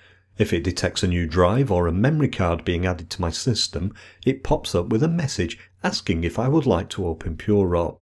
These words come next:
Also, when I'm processing a batch of images, the widget shows the progress of the batch. I suspect D X O might add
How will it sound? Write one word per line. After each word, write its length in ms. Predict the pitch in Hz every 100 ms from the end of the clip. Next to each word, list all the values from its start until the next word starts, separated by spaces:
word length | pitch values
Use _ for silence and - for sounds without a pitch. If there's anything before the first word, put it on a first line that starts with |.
| _ _ _ _ -
Also, 400 | 220 220 - 180
when 200 | 101 90
I'm 140 | 90
processing 560 | 85 98 90 90 - 87
a 40 | 80
batch 300 | 90 - 104
of 60 |
images, 440 | 156 151 - 90 - - _ -
the 100 | 156
widget 420 | 123 95 139 147
shows 360 | - 92 82 -
the 100 | 82
progress 540 | - 170 - 85 -
of 100 | 80
the 80 | 82
batch. 480 | 107 98 - - - _ _ _ -
I 80 | 104
suspect 680 | - 131 - - 170 107 104
D 180 | 107
X 240 | 107 - -
O 140 | 87
might 400 | 90 98 170 -
add 240 | 101 82